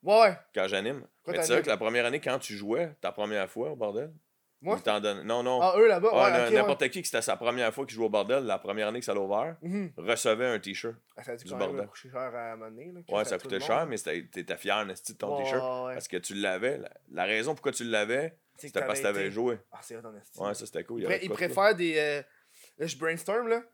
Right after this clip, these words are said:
Speaker 2: Ouais,
Speaker 1: Tu,
Speaker 2: vas-y.
Speaker 1: tu refais ça, mais tu fais des éditions spéciales. Tu sais, comme les t-shirts en ligne sont noirs, mais quand tu t'en vas sur scène, t'en as un blanc.
Speaker 2: Ah ! <laughs> C'est hot, ça.
Speaker 1: Fait que là, tu
Speaker 2: Ah,
Speaker 1: joues avec
Speaker 2: j'ai
Speaker 1: les
Speaker 2: joué.
Speaker 1: couleurs, puis le monde, faut commencer, t'en as un blanc. Ah, dude,
Speaker 2: Ouais,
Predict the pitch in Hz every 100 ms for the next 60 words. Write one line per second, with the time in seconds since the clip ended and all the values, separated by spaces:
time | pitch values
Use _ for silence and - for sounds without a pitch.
0 | - 107 117 180 147 - - 165 - 196
1 | - 220 226 180 185 160 143 156 135 170
2 | 170 - 151 147 165 190 175 - _ _
3 | _ _ 175 185 175 160 160 156 170 196
4 | 180 160 180 185 170 160 151 151 160 180
5 | 147 _ _ _ 127 - 170 170 160 170
6 | 151 139 160 160 139 123 117 107 127 143
7 | 143 _ _ - 117 165 170 156 - -
8 | - 110 - 117 - - - - 120 107
9 | 92 92 - 139 - _ - 170 117 120
10 | 202 196 170 190 214 170 180 170 127 120
11 | 185 160 135 123 139 156 90 110 131 139
12 | 147 170 170 175 113